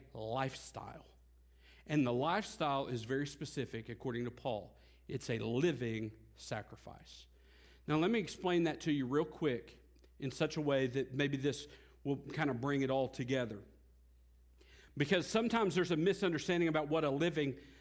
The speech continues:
sacrifice is. So let me, let me point out a, a, four things real quick about what a living sacrifice is so we can truly understand that. A living sacrifice means a constant and continuous sacrifice, not just occasional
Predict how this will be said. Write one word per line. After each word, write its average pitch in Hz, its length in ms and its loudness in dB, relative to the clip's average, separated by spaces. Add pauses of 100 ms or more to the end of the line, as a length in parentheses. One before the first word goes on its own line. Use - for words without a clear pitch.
(120)
sacrifice 160 920 0
is. 127 460 2
So - 300 0
let 165 320 2
me, 220 200 0
let 202 140 2
me 202 140 2
point 202 380 0
out 170 200 0
a, 139 300 -6
a, 143 60 -6 (180)
four 226 260 2
things 165 320 0
real 196 140 2
quick 139 320 -2 (460)
about 165 180 4
what 165 140 2
a 165 40 4
living 185 300 4
sacrifice 147 680 0
is 139 180 2
so 165 80 0
we 147 120 0
can 143 120 -4
truly 147 300 0
understand 135 440 -2
that. 117 140 -6 (340)
A 160 100 4
living 233 540 6
sacrifice 151 1000 0
means 175 420 4 (280)
a 220 100 4
constant 226 680 2
and 165 120 4
continuous 175 640 2
sacrifice, 147 800 -2
not 165 160 -2
just 151 240 -6
occasional 151 800 -2